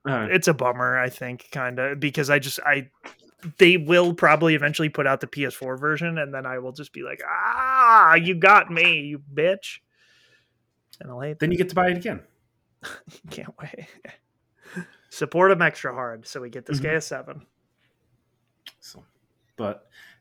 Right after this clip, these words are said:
Speaker 1: anyway, Manny, do you know what time it is?
Speaker 2: It's time for the Fast Saga, Matthew.
Speaker 1: It's family.
Speaker 2: Family.
Speaker 1: Yeah. Uh, can I just get a couple of my complaints out of the way, and then we can kinda focus on the more
Speaker 2: <laughs>
Speaker 1: positives?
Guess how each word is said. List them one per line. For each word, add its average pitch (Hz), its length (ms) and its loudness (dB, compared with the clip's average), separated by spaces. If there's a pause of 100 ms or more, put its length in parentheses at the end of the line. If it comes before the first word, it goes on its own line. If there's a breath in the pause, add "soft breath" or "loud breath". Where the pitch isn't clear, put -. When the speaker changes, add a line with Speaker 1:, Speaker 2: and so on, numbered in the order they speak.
(100)
Speaker 1:
anyway, 151 440 -4
Manny, 92 440 -12 (220)
do 135 100 -6
you 139 60 0
know 139 80 0
what 139 120 -2
time 135 260 -2
it 185 80 -6
is? 262 440 -12
Speaker 2:
It's - 120 -8
time 135 500 -4
for - 200 -8
the 127 80 -8
Fast 139 400 0
Saga, 147 440 2
Matthew. 135 600 -6 (460)
Speaker 1:
It's - 560 -8
family. 107 540 -8 (160)
Speaker 2:
Family. 131 560 -4 (440)
Speaker 1:
Yeah. 95 140 -14 (440 loud breath)
Uh, 120 200 0 (340 soft breath)
can 190 120 4
I 226 100 6
just 277 240 -4
get 220 120 4
a 196 60 2
couple 180 380 0
of 160 100 2
my 139 240 0
complaints 123 480 -8
out 131 140 0
of 131 60 -2
the 139 80 -2
way, 139 200 0
and 123 100 -4
then 120 80 -6
we 120 80 -4
can 120 160 -12
kinda 110 200 -6
focus 110 400 -10
on 202 340 -2
the 214 60 -6
more 277 140 4
Speaker 2:
<laughs> - 60 0
Speaker 1:
positives? - 720 2